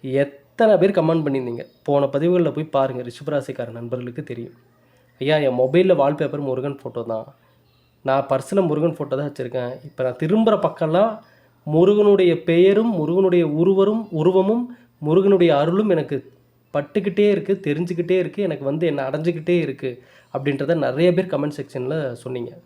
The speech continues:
ஆமா நண்பர்களே, பழனிக்கோ திருச்செந்தூருக்கோ போகிறதுக்கான வாய்ப்பு கிடைச்சா கையெடுத்து கும்பிட்டு கிளம்பிருங்க. ஃபேமிலியோட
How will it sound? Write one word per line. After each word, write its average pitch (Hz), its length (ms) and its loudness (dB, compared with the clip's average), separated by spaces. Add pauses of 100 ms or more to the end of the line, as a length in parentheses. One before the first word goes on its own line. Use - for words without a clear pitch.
(460)
ஆமா 127 240 0 (1120)
நண்பர்களே, 135 460 -6 (1120)
பழனிக்கோ 175 640 2 (380)
திருச்செந்தூருக்கோ 170 840 -2 (140)
போகிறதுக்கான 156 540 -2 (160)
வாய்ப்பு 160 340 -2 (160)
கிடைச்சா 147 440 -2 (1160)
கையெடுத்து 175 580 0 (120)
கும்பிட்டு 170 400 0
கிளம்பிருங்க. 131 420 -2 (1160)
ஃபேமிலியோட 180 560 4